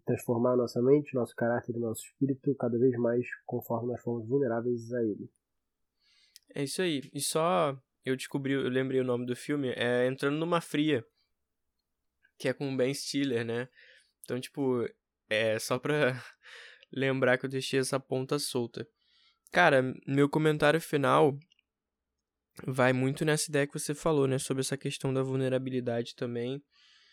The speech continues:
Speaker 2: E, e também, assim, eu acho que é importante a gente, o outro lado, né? A gente saber pra quem a gente pode se abrir.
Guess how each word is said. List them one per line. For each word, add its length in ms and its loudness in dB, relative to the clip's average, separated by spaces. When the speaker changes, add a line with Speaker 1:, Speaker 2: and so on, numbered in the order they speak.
Speaker 2:
E, 1040 -4
e 40 -12
também, 280 0
assim, 440 0
eu 120 4
acho 180 2
que 100 0
é 40 4
importante 920 -2
a 120 0
gente, 640 -4
o 140 -2
outro 220 0
lado, 280 4
né? 180 -2
A 80 -8
gente 200 -6
saber 240 0
pra 160 -2
quem 180 2
a 40 4
gente 200 -2
pode 240 -2
se 100 -2
abrir. 340 -4